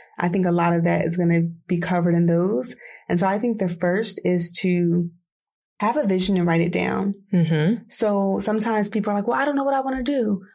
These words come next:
Speaker 1: Okay, well, write down what you don't want. 'Cause I'm telling you, when you figure out what you don't want, it makes it a lot easier for you to get closer to what you do want. And I think that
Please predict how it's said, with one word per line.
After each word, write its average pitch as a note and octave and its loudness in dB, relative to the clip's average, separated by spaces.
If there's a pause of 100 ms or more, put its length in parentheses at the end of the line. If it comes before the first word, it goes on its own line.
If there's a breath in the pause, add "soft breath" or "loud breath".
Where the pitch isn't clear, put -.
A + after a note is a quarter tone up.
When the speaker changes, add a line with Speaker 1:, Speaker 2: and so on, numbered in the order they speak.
(160 loud breath)
Speaker 1:
Okay, C4+ 0
well, B3+ 0
write C4 0
down C4+ -2
what B3+ -4
you C4 0
don't A#3 0
want. E3+ -4
'Cause F#3+ -2
I'm G3+ 0
telling A3+ 0
you, F3+ 2
when F#3 2
you A#3 0
figure A#3 0
out G#3+ 0
what G3+ -2
you G3+ 2
don't G3+ 0
want, B3+ -2
it G#3 0
makes G3 0
it F#3 0
a F3+ 0
lot G3 0
easier F#3+ 2
for F3 -2
you F3+ 2
to F3 2
get F#3 -2
closer E3+ -2
to E3+ 0 (280 loud breath)
what E3 0
you F3+ 2
do E3+ 0
want. B3+ -2 (300 loud breath)
And G3 0
I G3+ 0
think G#3 -2
that F#3 0